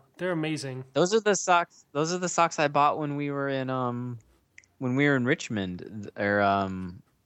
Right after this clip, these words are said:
Speaker 2: I don't remember what they're called, but they're blue, and they've got a whole bunch of gradients of blue on 'em,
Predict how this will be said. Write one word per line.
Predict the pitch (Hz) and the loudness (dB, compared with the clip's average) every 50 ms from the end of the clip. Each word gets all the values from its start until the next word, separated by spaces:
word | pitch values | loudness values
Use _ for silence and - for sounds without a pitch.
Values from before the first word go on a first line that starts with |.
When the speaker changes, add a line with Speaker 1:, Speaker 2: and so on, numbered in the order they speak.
| _ _ - | _ _ -4
Speaker 2:
I | 107 | -2
don't | 107 123 | 0 0
remember | 131 120 120 120 123 | 2 2 2 2 2
what | 120 120 110 | 2 0 0
they're | - 120 | 0 -2
called, | 110 - 127 135 110 90 92 - | 0 2 2 2 2 0 -2 -6
but | - 107 - | -8 -4 -2
they're | 107 101 | -2 -2
blue, | 98 110 117 127 120 95 95 98 - | 0 0 2 2 2 0 -2 -6 -8
and | - 113 98 | -6 -4 -2
they've | 101 98 | -2 0
got | - 107 98 95 | 2 2 2 2
a | 95 | 2
whole | 95 104 | 0 0
bunch | 98 104 101 98 | -2 -2 -2 -4
of | 110 98 | -6 -4
gradients | 95 104 98 101 104 107 101 98 - | 0 0 0 2 0 -2 -4 -6 -8
of | 98 | -6
blue | 87 110 127 120 | -4 -2 0 0
on | 104 92 | 0 0
'em, | 90 87 87 90 | -2 -4 -8 -10